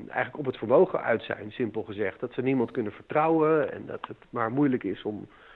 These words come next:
om het goed te regelen en dergelijke. En dat ze het ook vaak niet snappen.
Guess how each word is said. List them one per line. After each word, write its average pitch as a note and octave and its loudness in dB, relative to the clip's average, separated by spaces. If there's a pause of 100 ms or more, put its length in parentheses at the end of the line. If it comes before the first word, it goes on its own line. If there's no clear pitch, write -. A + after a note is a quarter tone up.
(240)
om A#2 -4
het B2+ -4
goed B2+ -4
te A#2 0
regelen C3+ 4
en C3 -4
dergelijke. A#2+ 0
En B2+ -4
dat G#2 -2
ze - -16
het - -10
ook - -10
vaak - -10
niet A#2+ -6
snappen. D3+ 2